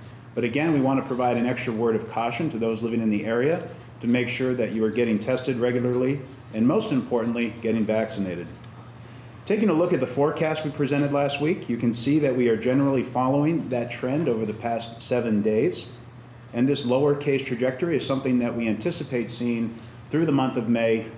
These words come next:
and into June. Further, the C D C ensemble model, which takes a number of different models from across the country,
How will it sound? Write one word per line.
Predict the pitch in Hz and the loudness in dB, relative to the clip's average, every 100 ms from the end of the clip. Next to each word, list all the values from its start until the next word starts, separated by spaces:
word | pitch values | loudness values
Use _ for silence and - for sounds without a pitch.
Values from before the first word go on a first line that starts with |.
| - | -12
and | - 113 | -2 2
into | 113 107 | 2 0
June. | 101 113 127 101 90 - - - - - - - - - - | -2 0 0 0 -4 -10 -16 -18 -18 -18 -18 -18 -18 -18 -2
Further, | 165 165 151 | 2 4 2
the | 127 | 2
C | - 143 | 0 2
D | 135 | 0
C | 135 131 | 2 2
ensemble | 113 104 127 139 143 | 2 0 0 0 0
model, | 143 139 175 170 | 2 2 2 2
which | 107 113 | 0 -2
takes | 139 120 120 - - | -2 0 -2 -8 -4
a | 107 | 0
number | 117 131 131 123 | 2 2 2 0
of | 110 | 0
different | 120 117 113 | -2 0 0
models | 113 120 | 0 0
from | 120 110 | -2 -4
across | - 117 107 | -2 -2 -2
the | 110 | -6
country, | - 123 123 165 | -4 -4 -2 -2